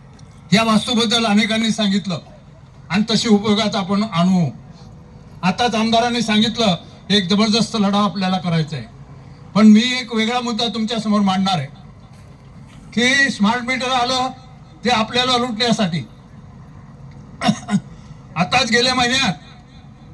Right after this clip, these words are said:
मोदी सरकारने म्हणे जीएसटी कमी केला, अठ्ठावीस टक्के, टक्क्यावरून अठरा टक्क्यावर आणला, बारा टक्क्यावरून पाच टक्क्यावर आणला,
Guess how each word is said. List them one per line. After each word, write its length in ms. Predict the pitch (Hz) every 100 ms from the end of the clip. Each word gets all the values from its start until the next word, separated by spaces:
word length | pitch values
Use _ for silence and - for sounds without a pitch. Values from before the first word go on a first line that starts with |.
| - - - - - - - -
मोदी 320 | 175 240 269
सरकारने 480 | 262 240 254 262 277
म्हणे 320 | 269 254 277
जीएसटी 460 | 247 226 254 - 285
कमी 260 | 240 247 262
केला, 360 | 247 254 185 - - - - - - - - - - - - - - - - - - - - - - - - -
अठ्ठावीस 500 | 190 220 254 269 262
टक्के, 500 | 262 - 277 - 233
टक्क्यावरून 640 | - 269 269 262 277 285 269 -
अठरा 400 | 214 254 269 262
टक्क्यावर 260 | 269 254
आणला, 460 | 247 240 247 226 160 - - - - - - - - - - - - - - - -
बारा 320 | 165 226 285 277
टक्क्यावरून 600 | 254 - 277 277 - 269
पाच 300 | 269 262 -
टक्क्यावर 320 | 254 262 240
आणला, 360 | 233 214 170